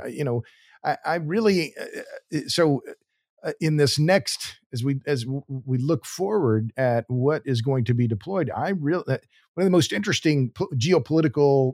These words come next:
you know, technology deployment questions is, well, which country in Europe is going to be the one that can deploy the fastest, right? And who has the most motivation?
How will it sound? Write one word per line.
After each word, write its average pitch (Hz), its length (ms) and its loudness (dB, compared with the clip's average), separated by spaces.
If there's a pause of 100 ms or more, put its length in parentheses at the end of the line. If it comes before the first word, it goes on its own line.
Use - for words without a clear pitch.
you 147 80 -2
know, 120 100 0
technology 139 640 0
deployment 135 520 -2
questions 131 400 -2
is, 123 140 -2
well, 143 200 -2
which 170 300 0
country 202 360 -2
in 165 80 0
Europe 139 280 0
is 123 100 -2
going 131 220 -2
to 131 80 -6
be 143 120 0
the 139 120 0
one 117 200 0
that 127 240 -6
can 139 200 0
deploy 127 420 -2
the 123 120 0
fastest, - 640 -6 (520)
right? 123 240 0
And 135 320 2
who 165 180 6
has 139 220 4
the 147 80 0
most 131 200 2
motivation? 127 640 0